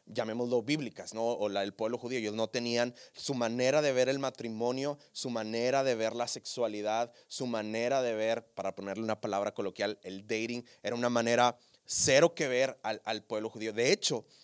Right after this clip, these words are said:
eso es uno, pero no solamente eso. Aparte, ah, en esta ciudad, en Corinto, había una acrópolis aproximadamente como de quinientos, seiscientos metros, y ahí había un templo, y en ese templo se adoraba a la diosa,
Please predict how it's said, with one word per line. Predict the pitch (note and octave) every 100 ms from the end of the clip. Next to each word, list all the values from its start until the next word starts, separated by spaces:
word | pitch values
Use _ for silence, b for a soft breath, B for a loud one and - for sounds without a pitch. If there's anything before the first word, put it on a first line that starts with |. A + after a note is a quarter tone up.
| B _ _
eso | A2 A2+
es | B2+
uno, | C#3 D3+
pero | C#3
no | B2 B2+
solamente | C#3 C3 B2+ D#3
eso. | F3 A#2+ b b b
Aparte, | - A2 D#3 G3+ - A#2+ A2 b b b _ _
ah, | A#2 A2+ G2+ F#2 F2+ B _ _
en | A#2+ C3
esta | C#3+ E3 -
ciudad, | F#3+ F#3+ D3 C#3 A2 - b b -
en | B2
Corinto, | A#2+ B2 D3 E3+ - G2+ - _ _ _ _ - -
había | - B2+ B2
una | C#3+ D3+
acrópolis | - D3+ D3+ C#3 A2 G#2+
aproximadamente | G#2+ G#2 A#2+ A2 A#2 A#2+ A#2
como | B2 A#2+
de | A2+ G#2+
quinientos, | - G2+ G2 A2+ B2 B2+ -
seiscientos | A2 - A#2 B2+
metros, | A#2+ A#2+ A2 G2 B B
y | C3 C3+
ahí | A#2+ C3+ F#3+
había | C#3+ C3
un | C#3 C#3
templo, | - D3+ F3 A#2 F#2 B B
y | B2
en | C3 C3
ese | D#3 G#3
templo | G3 F3 F#3 D3+ B2+
se | A2+ B2+
adoraba | A#2 A2+ A#2+ B2+ C#3+
a | - A#2
la | A2
diosa, | A2 B2 C#3+ - G3